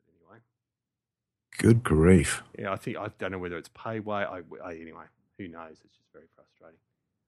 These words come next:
Speaker 1: Um, latest
Speaker 2: Well,
Speaker 1: missing. Sorry, go. Sorry.
Speaker 2: no, I was just gonna say, um, I carry my, all my cards around in a little, uh, little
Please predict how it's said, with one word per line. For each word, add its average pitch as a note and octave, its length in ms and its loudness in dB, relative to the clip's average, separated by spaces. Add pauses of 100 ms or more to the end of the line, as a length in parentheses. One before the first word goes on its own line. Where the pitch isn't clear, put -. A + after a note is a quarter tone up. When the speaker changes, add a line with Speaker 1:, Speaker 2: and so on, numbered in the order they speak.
(140)
Speaker 1:
Um, C#3 560 2 (420)
latest C#3+ 460 -2
Speaker 2:
Well, A#2+ 220 10
Speaker 1:
missing. B2 300 0 (200)
Sorry, G#2 180 -4
go. F2+ 260 -8 (140)
Sorry. - 240 -20
Speaker 2:
no, A#2+ 100 6
I - 20 6
was A2 100 -2
just - 160 2
gonna A2+ 140 8
say, A2 280 10
um, G#2+ 380 6 (1000)
I G#2+ 120 6
carry G#2+ 340 4
my, F#2+ 300 4 (100)
all G#2+ 100 0
my F#2 160 4
cards F#2 360 6
around F2+ 360 6
in F#2 200 6
a F2+ 40 10
little, F2 440 10
uh, E2 140 10
little F2 360 8